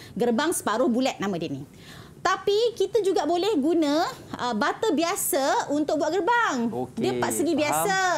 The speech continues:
Speaker 1: Tapi kita susun biasa. Tapi nanti akan ada gap yang besar kat sini. Kita letakkan simen atau mortar.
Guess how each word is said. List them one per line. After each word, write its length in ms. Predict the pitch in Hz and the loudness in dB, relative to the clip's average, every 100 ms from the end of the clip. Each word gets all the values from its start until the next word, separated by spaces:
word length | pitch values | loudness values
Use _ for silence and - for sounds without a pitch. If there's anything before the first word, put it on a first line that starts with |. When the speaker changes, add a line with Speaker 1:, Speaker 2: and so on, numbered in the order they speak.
| 233 170 - - - - | -2 -6 -14 -20 -20 -10
Speaker 1:
Tapi 280 | - 294 320 | -2 -2 0
kita 200 | 415 415 | -2 0
susun 280 | 466 427 440 | 0 0 2
biasa. 560 | 359 359 - 262 220 302 - - - | 2 0 0 0 0 -2 -6 -18 -6
Tapi 220 | 320 320 | -2 0
nanti 220 | 480 453 508 | 0 0 0
akan 240 | 359 403 | 0 -2
ada 140 | 339 294 | 0 0
gap 220 | 240 381 | 0 0
yang 140 | 311 | 2
besar 280 | 285 320 381 | 2 2 -2
kat 160 | 339 302 | -2 -2
sini. 200 | 381 508 698 - - - - - | -2 -2 -4 -10 -20 -20 -20 -6
Kita 300 | 359 370 392 | -4 -2 -2
letakkan 540 | 392 - 311 415 403 | -2 -4 -4 -2 -2
simen 500 | 427 - 339 339 339 330 | -2 0 0 2 0 0
atau 300 | 294 294 302 | -2 0 0
mortar. 680 | 294 294 294 - 220 143 | 2 0 -2 -4 -2 -2